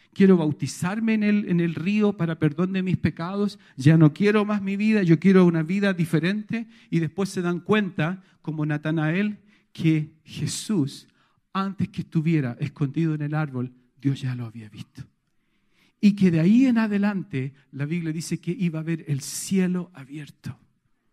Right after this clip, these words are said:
Queridos,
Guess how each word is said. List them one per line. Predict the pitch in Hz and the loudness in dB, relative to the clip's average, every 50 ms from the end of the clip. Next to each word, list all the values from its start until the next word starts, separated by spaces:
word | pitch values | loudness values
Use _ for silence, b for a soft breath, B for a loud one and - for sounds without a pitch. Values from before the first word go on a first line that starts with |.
| _ _ _ _ _ _ _ _ _ _ _ _ _ _ _ _ _ _ _ _ _ _ _ _ _ _ _ _ _ _ _ _ _ _ _ _ _ _ _ _ _ _ _ _ _ _ _ _ _ _ _ _ _ _ _ _ _ _ | _ _ _ _ _ _ _ _ _ _ _ _ _ _ _ _ _ _ _ _ _ _ _ _ _ _ _ _ _ _ _ _ _ _ _ _ _ _ _ _ _ _ _ _ _ _ _ _ _ _ _ _ _ _ _ _ _ _
Queridos, | - 165 156 175 185 185 170 147 - - - - _ | 0 2 2 4 2 2 0 0 -4 -8 -18 -20 _